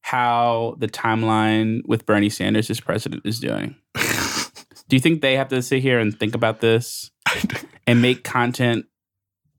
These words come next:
Speaker 1: around the, I'm d-, what? <sighs> Ugh, ugh, I'm disgusted.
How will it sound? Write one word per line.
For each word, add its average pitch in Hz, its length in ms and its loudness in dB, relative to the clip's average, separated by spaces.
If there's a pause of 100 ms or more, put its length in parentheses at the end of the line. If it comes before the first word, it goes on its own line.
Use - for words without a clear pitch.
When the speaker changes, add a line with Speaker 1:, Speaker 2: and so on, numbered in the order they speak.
(100)
Speaker 1:
around 113 340 4
the, - 100 -4 (100)
I'm 135 160 2
d-, 143 120 2 (1000)
what? 147 260 4 (460)
<sighs> - 440 -20
Ugh, 247 240 0 (380)
ugh, 330 420 2 (420)
I'm 208 80 -2
disgusted. 269 720 2